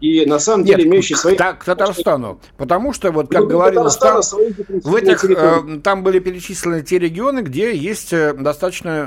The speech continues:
Speaker 2: большое количество компактно проживающего татарского населения. И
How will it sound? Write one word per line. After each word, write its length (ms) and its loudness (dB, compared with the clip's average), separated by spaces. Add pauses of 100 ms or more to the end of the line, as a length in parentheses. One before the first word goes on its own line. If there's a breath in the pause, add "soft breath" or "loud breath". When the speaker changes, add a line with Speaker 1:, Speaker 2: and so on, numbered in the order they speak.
(140)
Speaker 2:
большое 480 -4
количество 340 -6
компактно 500 -6
проживающего 560 -6
татарского 500 -6
населения. 540 -10 (560 soft breath)
И 320 -2